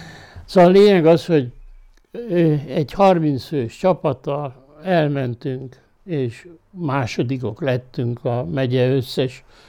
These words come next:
középiskolája között. Na, én azt gondoltam, hogy egy ilyen egyszeri dolog, majd visszajön a tanárnő, és megy minden a maga útján, de nem jött vissza.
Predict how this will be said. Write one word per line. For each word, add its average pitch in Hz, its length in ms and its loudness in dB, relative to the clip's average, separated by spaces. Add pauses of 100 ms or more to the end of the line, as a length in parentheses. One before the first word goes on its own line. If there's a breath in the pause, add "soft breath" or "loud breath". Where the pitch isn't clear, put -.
(140 soft breath)
középiskolája 151 920 -2
között. - 600 -8 (1200 soft breath)
Na, 285 300 -2
én 254 160 2
azt 208 200 4
gondoltam, 165 600 4
hogy 165 220 0
egy 165 240 2
ilyen 160 240 -2
egyszeri 139 580 -2
dolog, 175 420 2
majd 139 220 -6
visszajön 131 460 -8
a 113 100 -6
tanárnő, 143 880 -6
és - 220 -12
megy 135 280 -6
minden 120 420 -6
a 120 80 -10
maga 139 360 -6
útján, 170 500 -6
de 185 120 -4
nem 262 280 -8
jött 269 260 -2
vissza. 233 760 -8